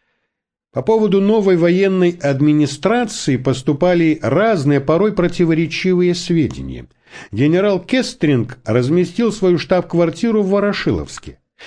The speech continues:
Кестринг был уже не молод и успел уйти в отставку, но был снова призван на службу. Мои собеседники из Абвера утверждали, что генерал ещё полон сил, и звали его "Мудрой совой".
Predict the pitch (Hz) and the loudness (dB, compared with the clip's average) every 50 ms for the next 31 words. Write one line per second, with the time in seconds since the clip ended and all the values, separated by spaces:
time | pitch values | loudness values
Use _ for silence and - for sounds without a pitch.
0 | - _ - 190 175 147 - - 170 170 165 165 147 - - - - 120 127 151 | -12 _ 0 0 0 0 0 0 0 2 2 2 0 -4 -10 -10 -4 -2 0 2
1 | 151 143 127 123 151 160 170 180 185 208 254 262 233 165 120 98 - - - - | 2 2 2 2 2 2 2 2 2 2 2 2 2 2 0 -2 -4 -8 -16 -18
2 | - - 107 110 120 123 123 - - 180 175 170 160 - 143 143 139 - 165 143 | -8 -2 -2 0 0 0 -2 -2 0 2 2 2 2 0 0 0 0 0 0 2
3 | 135 139 135 135 - - - - 233 233 220 - - - 131 117 123 120 127 214 | 2 2 0 -2 -4 -6 -2 -2 -2 -2 -2 -4 -6 -4 -2 0 0 2 2 0
4 | 247 233 - - - 247 233 202 165 175 196 185 - 160 147 135 123 123 127 120 | -2 -2 -4 -2 0 2 2 2 2 0 -2 0 0 0 0 0 0 0 0 0
5 | 110 101 101 98 - - - 214 247 233 156 95 69 - - _ _ _ _ _ | 2 0 0 -2 -4 -4 -2 0 0 0 0 -2 -4 -10 -16 _ _ _ _ _
6 | _ - - - - - 120 139 143 139 127 135 - 147 139 147 135 - - 202 | _ -20 -18 -12 -4 -2 0 2 2 2 0 0 0 0 0 0 -2 0 -2 -2
7 | 185 143 156 156 135 - 143 139 139 135 131 113 - - - - 151 175 190 143 | -2 0 0 0 0 2 0 0 0 0 -2 -4 -4 -8 -8 -2 0 0 0 0
8 | 120 101 92 95 90 80 78 73 - - - 120 117 120 143 139 123 120 123 180 | -2 -4 -2 -2 -2 -2 -4 -8 -8 -4 -4 -2 0 0 0 0 0 0 0 2
9 | 180 170 156 135 - - - 139 123 110 110 131 139 143 151 151 170 180 175 165 | 2 2 0 -2 -4 -2 -2 -2 0 0 0 2 2 2 2 2 0 0 0 0
10 | 165 165 156 - - 196 185 180 - 180 160 151 143 147 151 160 147 - - - | 0 -2 -2 -2 -2 -2 -2 0 0 2 2 2 2 2 0 0 -2 -6 -8 -4
11 | - 190 175 127 - - - - _ _ _ _ _ _ - 147 139 127 107 113 | -2 0 0 0 -2 -4 -12 -20 _ _ _ _ _ _ 0 0 0 0 0 0
12 | 151 214 233 226 208 185 165 151 135 120 117 95 87 - - - 104 123 147 175 | 0 2 2 2 2 2 2 2 2 2 0 -2 -2 -6 -6 -2 0 2 4 4
13 | 180 160 139 151 139 139 139 - - - - 147 139 131 127 117 80 64 | 2 2 2 0 0 0 0 -2 -4 -4 -2 -2 0 0 0 -2 -4 -6